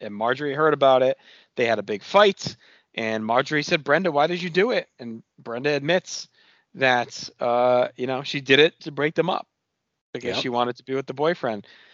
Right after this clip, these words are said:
Speaker 1: Brenda said they were never friends again, as much as close as they were before. And that leads to Kelly making a revelation that after Brenda started dating Dylan, she tried to make a move on him 'cause
Speaker 2: Mm.
Speaker 1: Dylan had been flirting with her for a year before Brenda even moved there.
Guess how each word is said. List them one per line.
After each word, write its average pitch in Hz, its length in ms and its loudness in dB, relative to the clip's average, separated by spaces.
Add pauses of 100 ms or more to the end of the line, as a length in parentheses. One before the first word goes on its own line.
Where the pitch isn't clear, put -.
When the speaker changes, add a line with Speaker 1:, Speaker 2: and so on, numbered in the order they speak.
(240)
Speaker 1:
Brenda 135 220 4
said 131 160 0
they 131 100 2
were 123 100 0
never 123 240 2
friends 127 260 -2
again, 151 360 4
as 139 180 -4
much 131 220 -8
as 123 100 -16
close 131 240 -10
as 127 40 -14
they 123 80 -4
were 117 160 -6
before. 175 480 -2 (680)
And 117 140 -6
that 160 180 2
leads 220 200 -2
to 196 80 -2
Kelly 190 460 4
making 156 320 -2
a 143 60 0
revelation 143 800 -2 (120)
that 117 380 -4
after 139 320 -4
Brenda 165 300 2
started 160 280 -2
dating 147 320 0
Dylan, 127 440 0
she 113 180 -12
tried 127 360 -4
to 143 60 -10
make 139 200 -4
a 123 40 -2
move 123 260 -6
on 101 160 -2
him 95 160 -8 (380)
'cause 107 420 -2
Speaker 2:
Mm. 117 80 -6
Speaker 1:
Dylan 135 260 4
had 139 180 4
been 135 300 0
flirting 147 400 0
with 139 140 -2
her 151 180 0
for 151 160 -2
a 143 60 2
year 139 440 4 (320)
before 123 240 -4
Brenda 127 280 0
even 135 200 -2
moved 127 240 -4
there. 107 280 -4